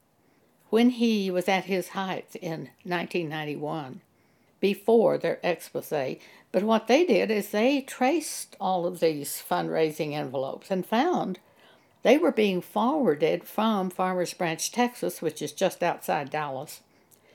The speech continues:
to a bank in Tulsa, Oklahoma.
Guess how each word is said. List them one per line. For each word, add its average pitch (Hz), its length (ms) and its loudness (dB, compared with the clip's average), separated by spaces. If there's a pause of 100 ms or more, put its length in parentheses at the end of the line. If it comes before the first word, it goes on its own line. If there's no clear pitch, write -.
(800)
to 254 160 6
a 208 80 8
bank 202 500 0
in 170 140 -6
Tulsa, 202 480 -2 (120)
Oklahoma. 196 800 -2